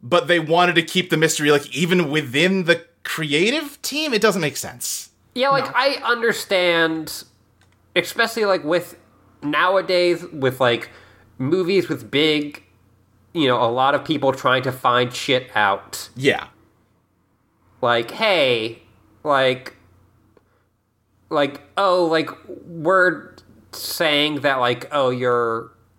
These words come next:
Speaker 2: talking to this character, but actually you're talking to the second Spider-Man.
Speaker 1: Right,
Speaker 2: Or
Speaker 1: right.
Speaker 2: what the fuck ever.
Speaker 1: Yeah.
Speaker 2: Um, but, like, th-, these days where it's, like,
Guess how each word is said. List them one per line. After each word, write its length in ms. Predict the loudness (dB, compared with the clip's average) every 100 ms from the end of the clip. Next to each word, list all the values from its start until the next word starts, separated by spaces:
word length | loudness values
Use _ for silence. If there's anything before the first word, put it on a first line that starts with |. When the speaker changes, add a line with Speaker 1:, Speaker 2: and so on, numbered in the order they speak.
| _
Speaker 2:
talking 460 | -4 -2 -2 -4 -6
to 400 | -2 0 0 -2
this 260 | -2 -4 -2
character, 400 | -2 -2 -2 -8
but 120 | -4
actually 360 | -4 -4 -4
you're 80 | -4
talking 300 | -2 -2 -4
to 120 | -10
the 120 | -10 -4
second 400 | -2 -2 -6 -12
Spider-Man. 720 | -2 0 0 -2 -4 -4 -8 -16 _ _ -6
Speaker 1:
Right, 440 | 2 2 2 -4
Speaker 2:
Or 120 | 0 2
Speaker 1:
right. 240 | 2 2
Speaker 2:
what 140 | 0
the 80 | -2
fuck 260 | -2 -2 2
ever. 400 | 0 0 -4 -6
Speaker 1:
Yeah. 400 | -2 0 0 -4 -2
Speaker 2:
Um, 420 | 0 2 2 -2 -10 _ _ _ _ -20 -20 _ _ _ _ _ _ _ -20 _ _ _ 0
but, 100 | 2 2
like, 100 | 0
th-, 260 | -2 -10 -14
these 340 | -6 0 0 0
days 300 | 2 2 2
where 160 | 0
it's, 140 | 0 2
like, 420 | 2 2 -2